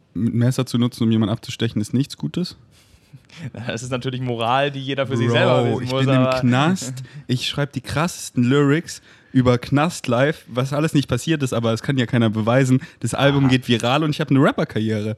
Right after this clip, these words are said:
Speaker 1: War doch positiv.
Speaker 2: Geil.
Speaker 1: <laughs> Ach so, shit, ich bin auf lebenslang.
Speaker 2: <laughs>
Speaker 1: Ah, fuck. Ja, ja.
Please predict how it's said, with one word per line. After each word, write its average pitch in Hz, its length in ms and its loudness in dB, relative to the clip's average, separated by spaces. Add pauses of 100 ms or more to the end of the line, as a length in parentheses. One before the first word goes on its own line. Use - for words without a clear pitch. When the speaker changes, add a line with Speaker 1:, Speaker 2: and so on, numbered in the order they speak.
Speaker 1:
War 120 120 4
doch 127 140 2
positiv. 196 600 -2 (120)
Speaker 2:
Geil. 110 340 -2 (540)
Speaker 1:
<laughs> 196 140 0 (320)
Ach 117 120 0
so, 131 120 0
shit, 127 220 -4
ich - 100 -10
bin 123 160 -2
auf 110 140 -2
lebenslang. 113 560 -2 (220)
Speaker 2:
<laughs> 151 180 -8 (220)
Speaker 1:
Ah, 107 180 -2
fuck. 120 320 -8 (840)
Ja, 110 80 -6
ja. 107 280 -2